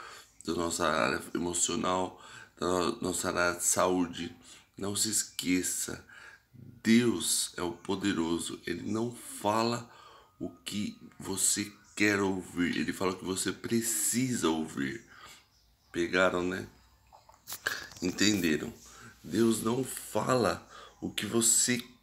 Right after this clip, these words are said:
quer ouvir, ele fala o que você precisa ouvir.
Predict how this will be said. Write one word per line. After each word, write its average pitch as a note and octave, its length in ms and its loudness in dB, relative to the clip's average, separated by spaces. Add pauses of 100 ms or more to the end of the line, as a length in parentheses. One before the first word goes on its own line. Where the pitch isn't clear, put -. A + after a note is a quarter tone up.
(140)
quer B2 480 6
ouvir, F#2 600 2
ele F2 160 0
fala G2+ 240 4
o G#2 40 2
que G#2 60 -10
você G2+ 280 0
precisa A2+ 760 4
ouvir. F2 760 2